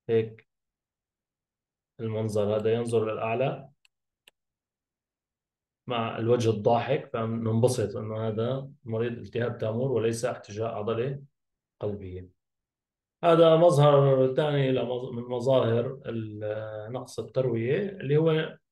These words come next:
non S T elevation M I، اللي هو انقلابات تي. لاحظوا في انقلاب تي على معظم المساري،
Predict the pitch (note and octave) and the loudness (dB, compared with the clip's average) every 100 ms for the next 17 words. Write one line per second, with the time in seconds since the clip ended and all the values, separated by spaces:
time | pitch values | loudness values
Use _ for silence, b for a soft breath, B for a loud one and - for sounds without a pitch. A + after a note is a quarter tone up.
0 | D#3+ F3+ B2+ - B2+ A2+ G#2 G#2+ - A2 | -2 0 0 -2 -4 -4 -2 -4 -4 -10
1 | - - A2 C#3+ E3+ - _ _ B2+ D3 | -10 -8 -6 -6 -8 -16 _ _ 2 4
2 | D3 C3 C#3 C3+ C3 C#3 - A2+ G#2 A#2+ | 4 2 6 6 8 4 2 -4 -4 -4
3 | A2 A2 B2+ B2+ A2+ A#2 A#2 B2 A#2 - | -4 -6 -4 -4 -6 -6 -4 -4 -4 -6
4 | A#2+ A2 G#2+ A2+ A2+ A2+ C3 C#3 G#2+ G2+ | -4 -4 -6 -6 -6 -4 -6 -8 -10 -10
5 | - A2+ B2+ F#3 | -6 -4 -4 -6